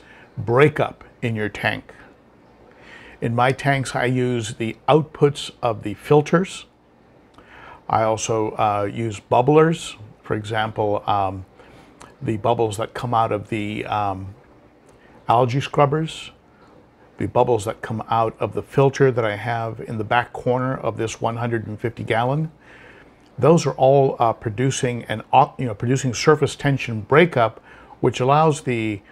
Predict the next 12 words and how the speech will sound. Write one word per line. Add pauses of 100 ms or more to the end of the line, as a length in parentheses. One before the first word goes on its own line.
(380)
the
C
O
two,
the
bad
gas,
to
ex-, (100)
to
leave (360)
and